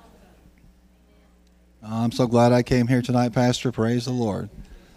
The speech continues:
Pastor said, "After I run five marathons, then I'll get the victory." No. You need to know how to stay resilient over the long haul.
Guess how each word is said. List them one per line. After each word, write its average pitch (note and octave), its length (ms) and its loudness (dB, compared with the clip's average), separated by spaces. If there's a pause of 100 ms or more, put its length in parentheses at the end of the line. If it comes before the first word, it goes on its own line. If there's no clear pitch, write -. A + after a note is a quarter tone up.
(580)
Pastor A#2 360 -2
said, B2 180 0
"After B2+ 320 0
I B2 60 2
run B2+ 240 0
five C3 260 0
marathons, C3 540 4
then C3 100 2
I'll C3+ 80 0
get C#3+ 140 0
the C#3+ 40 -6
victory." G2 380 -4 (420)
No. G#2+ 200 -16 (580)
You C3+ 220 2
need F3 220 2
to C#3+ 60 -2
know C3 640 0 (100)
how B2+ 220 0
to B2+ 140 0
stay A#2 640 0
resilient A#2+ 800 0
over B2 260 2
the B2 100 2
long B2 360 -2
haul. B2+ 340 -10